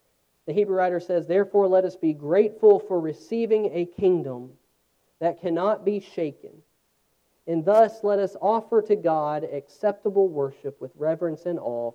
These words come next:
for our God is a consuming fire." The last aspect of Christian maturity I want to talk about this morning is worshiping God acceptably.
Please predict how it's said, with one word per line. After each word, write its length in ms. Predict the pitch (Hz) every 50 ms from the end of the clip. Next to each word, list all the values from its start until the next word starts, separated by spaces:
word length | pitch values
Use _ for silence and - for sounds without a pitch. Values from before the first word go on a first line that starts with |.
| _
for 120 | - 135 117
our 280 | 123 151 165 165 156
God 640 | 139 135 160 185 202 165 131 117 107 101 - - _ _ _ _ _ _ _ _ _ _ _ _ _ _ _ _ _ _ -
is 120 | 139 135
a 60 | 135
consuming 880 | 127 - 135 123 - _ _ _ 190 185 170 170 156 151 151 151 147 143 _ _ _ _ _ _ _ _ _
fire." 400 | 147 131 117 113 113 - - _ _ _ _ _ _ _ _ _ _ _ _ _ _ _ _ _ _ _ _ _ _ _ _ _ _ _ _ _ _ _
The 100 | - 175
last 300 | 202 226 269 269 285 -
aspect 680 | 190 180 208 220 208 - - - _ 196 185 170 170 -
of 120 | 170 156
Christian 320 | - - 202 196 196 - 180
maturity 400 | 160 - - - 202 190 180 175
I 20 |
want 160 | 170 170 170
to 100 | 160 -
talk 200 | - 190 185 185
about 320 | - 165 165 160 165 160 160
this 240 | 165 160 156 - -
morning 580 | 175 180 196 214 208 185 160 143 139 139 143 147 _ _ _ _ _ _ _ _ _ _ _ _ _ _ _ _ -
is 460 | 165 170 170 170 165 156 143 _ _
worshiping 720 | _ 147 139 147 185 208 196 202 - 202 - 208 196 190 180
God 300 | 175 185 185 185 180 180
acceptably. 760 | 175 175 - _ 226 202 - _ _ 147 135 135 123 -